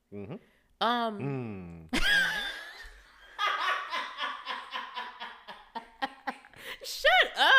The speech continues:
Speaker 2: up.
Speaker 1: <sighs> Okay, okay. So go back to Coach Stormy. All right.
Speaker 2: She, like, it is interesting the platforms that people get. I mean, I know we got a platform. Right? It's
Speaker 1: Right.
Speaker 2: interesting the peop-, the platforms people
Speaker 1: But I
Speaker 2: get.
Speaker 1: feel like
Speaker 2: And
Speaker 1: we do something though.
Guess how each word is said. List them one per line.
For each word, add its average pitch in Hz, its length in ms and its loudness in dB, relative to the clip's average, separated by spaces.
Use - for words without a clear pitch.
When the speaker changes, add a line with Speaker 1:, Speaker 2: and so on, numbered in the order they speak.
Speaker 2:
up. 214 340 6
Speaker 1:
<sighs> 359 580 -4
Okay, 135 260 0
okay. 110 360 -2
So 104 220 -6
go 123 100 -2
back 131 160 2
to 107 60 -14
Coach 107 240 -4
Stormy. 85 280 -8
All 73 60 -8
right. 78 220 -10
Speaker 2:
She, 381 500 -4
like, 196 520 0
it 349 140 4
is 254 140 0
interesting 196 680 -4
the 165 80 -6
platforms 156 960 -2
that 147 180 -2
people 190 300 0
get. 147 360 -10
I 170 60 -8
mean, 165 140 -6
I 156 60 -6
know 135 120 -8
we 135 80 -6
got - 140 -8
a - 20 -14
platform. - 420 -12
Right? 233 220 4
It's 415 140 2
Speaker 1:
Right. 269 100 -2
Speaker 2:
interesting 233 320 2
the 165 80 -4
peop-, - 340 -6
the 156 60 -6
platforms 180 480 -6
people 196 180 -6
Speaker 1:
But 165 100 8
I - 20 10
Speaker 2:
get. 359 80 2
Speaker 1:
feel 392 60 6
like 277 80 10
Speaker 2:
And 202 60 4
Speaker 1:
we 240 60 2
do 170 200 0
something 110 280 -4
though. 80 200 -8